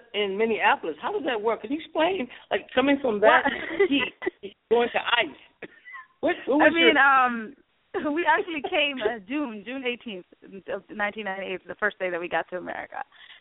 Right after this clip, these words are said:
Speaker 2: And it was summer at that time, so we didn't really know what we were getting ourselves into. And,
Speaker 1: <laughs>
Speaker 2: um, I think it was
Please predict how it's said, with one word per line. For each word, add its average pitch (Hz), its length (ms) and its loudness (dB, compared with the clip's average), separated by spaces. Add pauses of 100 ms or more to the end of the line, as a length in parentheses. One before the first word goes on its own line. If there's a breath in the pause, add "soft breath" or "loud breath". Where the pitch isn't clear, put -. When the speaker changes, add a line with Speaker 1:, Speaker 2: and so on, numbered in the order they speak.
(160 loud breath)
Speaker 2:
And 233 280 4
it 247 60 0
was 330 200 0
summer 269 420 2 (280)
at 220 120 2
that 214 180 0
time, 254 320 2
so 220 140 -4
we 262 100 -6
didn't 320 160 -4
really 302 220 -8
know 247 180 -6
what 214 80 -8
we 202 60 -8
were 208 100 -6
getting 196 240 -10
ourselves 185 380 -8
into. 190 360 -16 (680)
And, 208 320 6
Speaker 1:
<laughs> 190 120 6
Speaker 2:
um, 151 380 -2
I - 60 -12
think 247 160 -12
it 247 40 0
was 220 140 -4